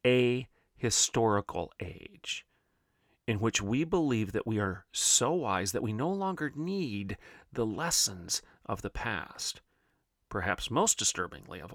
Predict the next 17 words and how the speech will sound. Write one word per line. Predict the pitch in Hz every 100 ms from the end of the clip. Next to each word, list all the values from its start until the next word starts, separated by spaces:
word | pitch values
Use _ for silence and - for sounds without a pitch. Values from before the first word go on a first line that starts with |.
| -
all, | 147 117 90 - - - _
that | - -
technology | - - 120 165 147 98 - - -
has | 104 -
put | - 92
us | 76
beyond | - 98 95 92 87 - - - _ _
the | -
lessons | 110 95 - 104 -
of | -
the | -
past. | - - - - - - _ _ _ _ _
Rufus | 101 101 - 110 - - - _
Fears. | - 104 - - - - - _ _ _ _ _ _ _ _ _ _ _ _
Here's | 160 151
another | 120 110 87
one, | -